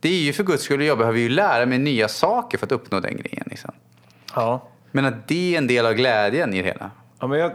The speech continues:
Speaker 2: jag tror också på det här. Ehm, just det här med att sätta mål eller ha vision. Just vision gillar jag. Att, att sätta en vision och sen så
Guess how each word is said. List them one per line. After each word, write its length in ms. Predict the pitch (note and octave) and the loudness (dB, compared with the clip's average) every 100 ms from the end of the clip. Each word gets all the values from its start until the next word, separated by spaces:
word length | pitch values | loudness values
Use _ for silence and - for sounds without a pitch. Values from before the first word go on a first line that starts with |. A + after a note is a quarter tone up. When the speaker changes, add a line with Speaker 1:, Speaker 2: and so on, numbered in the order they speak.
| - | -4
Speaker 2:
jag 180 | D3+ D3+ | -4 0
tror 240 | F#3+ F#3 | 2 2
också 240 | F#3 - A#2+ | 0 -2 -2
på 60 | |
det 60 | G#2+ | 0
här. 160 | G#2 - - | 0 -6 -12
Ehm, 340 | - A#2 A2+ G#2+ - - - - - F#2+ | -6 -4 -4 -10 -18 -20 -20 -20 -18 -12
just 260 | B2+ D#3 D3 | -4 -2 0
det 60 | C#3 | 0
här 80 | |
med 100 | C3 | 2
att 120 | B2+ - | 0 0
sätta 280 | D3+ D3+ | -2 0
mål 320 | D3+ F3 F3 D#3+ | 0 2 2 2
eller 140 | C#3+ | 2
ha 80 | C3+ | 2
vision. 420 | C3 - D3 C3+ | 0 -2 -2 -2
Just 380 | C#3+ D#3 F#3+ - | -2 0 -2 -4
vision 560 | D3 F3 - G#3+ B2 G#2+ | -6 -2 0 0 2 0
gillar 240 | B2 C#3 | 2 2
jag. 180 | D#2+ - | 2 0
Att, 220 | A#2+ - - - - - | -2 -4 -20 -20 -20 -12
att 180 | - - | -8 -2
sätta 300 | G3+ G3 G3+ | 0 2 0
en 140 | - G3 | 0 0
vision 680 | F#3 - G#3+ B2 G#2 D#3 G3 - - - _ _ _ | -2 -2 -2 0 -2 -2 -4 -6 -20 -20 _ _ _
och 120 | F3 D3 | -6 -4
sen 360 | - F3 F3 | 0 0 0
så 420 | E3+ F3+ E3+ - | -2 0 0 -2